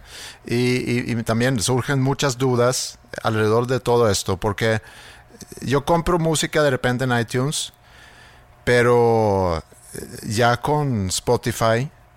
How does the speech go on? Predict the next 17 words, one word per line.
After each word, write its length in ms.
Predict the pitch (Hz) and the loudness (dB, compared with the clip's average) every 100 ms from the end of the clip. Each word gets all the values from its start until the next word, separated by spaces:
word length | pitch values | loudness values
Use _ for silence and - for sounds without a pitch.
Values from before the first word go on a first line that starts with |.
| _ - | _ -6
u 180 | 113 107 | 0 2
otras 400 | 110 113 123 - - - | 2 2 -2 -2 -12 -10
plataformas 880 | 117 104 107 - 107 107 123 123 - | -2 -2 -2 0 0 0 0 -2 -4
donde 220 | 101 90 | -4 -4
puedes 240 | 80 104 104 | 0 0 0
escuchar 420 | 104 104 - 104 | -2 -4 -2 0
música 360 | 104 98 104 | 0 -2 -2
en 60 | 110 | -2
streaming, 460 | 95 - 98 123 170 - - - - | -2 -2 -2 -2 -6 -12 -20 -20 -10
pues 160 | 107 - | -8 -4
tienes 340 | 110 123 - | -2 -2 -2
acceso 600 | 135 - 120 - 135 131 | -2 -2 -2 0 -2 -2
a 260 | 107 98 - - - - - | 0 0 0 -6 -20 -14 0
todo 240 | 117 135 | 2 4
lo 80 | 147 | 0
que 140 | 107 | -4
quieres 540 | - 110 127 151 - | -2 0 0 -2 -6